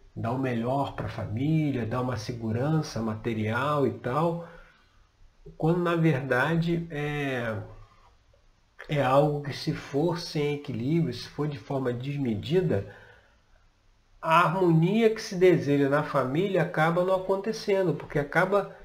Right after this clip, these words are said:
se separando, né? Acaba deixando de acompanhar o crescimento dos filhos, deixando de ter um relacionamento com a esposa, né? Com os amigos, com outros familiares, porque se fecha só nessa parte. E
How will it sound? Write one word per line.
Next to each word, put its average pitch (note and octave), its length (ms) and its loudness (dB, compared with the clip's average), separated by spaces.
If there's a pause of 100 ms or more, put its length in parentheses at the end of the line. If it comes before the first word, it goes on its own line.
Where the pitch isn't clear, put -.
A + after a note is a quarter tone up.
(140)
se - 220 -12
separando, G#2+ 720 2
né? C3+ 220 -2
Acaba E3 640 -2 (220)
deixando C3+ 360 -2
de C#3+ 60 -2
acompanhar C3 720 -2
o A2+ 100 -6
crescimento A#2+ 560 -8
dos G#2+ 140 -8
filhos, D#3 840 0 (340)
deixando C3 400 -2
de C#3+ 60 -6
ter D3 80 -2
um C3+ 80 0
relacionamento B2 1040 -2
com A2+ 280 -8
a G#2+ 120 -4
esposa, C3+ 760 -2
né? D3+ 300 0
Com D#3+ 160 -4
os A2 160 -4
amigos, D3 720 -2
com - 160 -8
outros D#3 380 2
familiares, C#3+ 800 0 (440)
porque - 240 -4
se - 160 -8
fecha C3 580 -2
só C3 220 -6
nessa D#3+ 280 -4
parte. B2+ 560 -4 (960)
E G#3 480 2